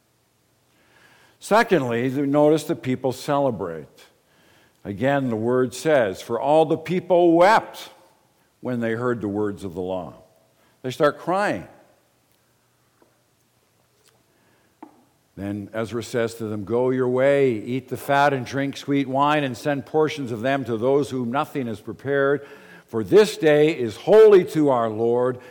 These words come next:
and do not be grieved, for the joy of the Lord is your strength."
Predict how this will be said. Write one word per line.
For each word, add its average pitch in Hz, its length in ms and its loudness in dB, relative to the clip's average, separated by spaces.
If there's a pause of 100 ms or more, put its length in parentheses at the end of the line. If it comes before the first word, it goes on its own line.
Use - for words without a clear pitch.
(140)
and 113 220 -8
do 233 200 6
not 175 300 2
be 139 140 -2
grieved, 120 560 -4 (260)
for 107 140 -10
the 101 100 -6
joy 139 460 2
of 160 140 0
the 147 80 -4
Lord 110 400 -2
is 101 300 -10
your 101 240 -8
strength." 101 600 -14